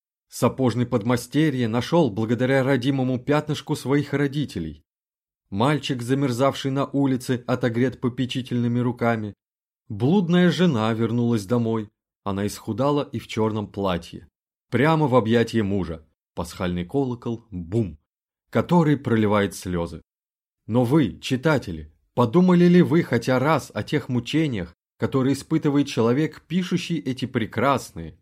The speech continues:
добродетельные рассказы? Ведь, во-первых, все темы уже исчерпаны, пародии на темы надоели,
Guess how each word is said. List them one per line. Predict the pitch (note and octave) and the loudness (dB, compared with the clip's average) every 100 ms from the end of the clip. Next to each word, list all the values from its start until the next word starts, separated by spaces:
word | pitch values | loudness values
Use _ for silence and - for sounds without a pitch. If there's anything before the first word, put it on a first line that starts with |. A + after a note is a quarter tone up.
| _ | _
добродетельные | G2+ G#2+ A2 G#2+ A2+ D3+ C#3+ C#3+ C#3 | -2 0 2 2 2 0 0 -2 0
рассказы? | C#3 B2 - A#2+ F2+ E2 - _ _ _ _ - | -2 -2 0 0 -2 -8 -20 _ _ _ _ -12
Ведь, | F#2+ C3 D#3 - - | -2 2 2 0 -8
во-первых, | C3+ A2 C#3+ C3+ G2+ D2+ D2+ - _ | -4 -2 0 0 -2 -2 -10 -20 _
все | - C3 A#2 | -6 -2 0
темы | F3 G#3 G3+ | 2 2 2
уже | D#3 B2+ D#3+ | 2 2 0
исчерпаны, | - - A2 D#2 E2 D#2+ - _ _ | -2 -2 -2 -2 -10 -12 -18 _ _
пародии | - A2+ C3 B2 A2+ | 0 4 4 4 2
на | G#2+ G#2+ | 0 0
темы | A#2 G#2+ G2+ | 0 -2 -2
надоели, | F#2+ F#2+ F#2 B2+ C#3+ C3 | -2 0 2 2 0 -4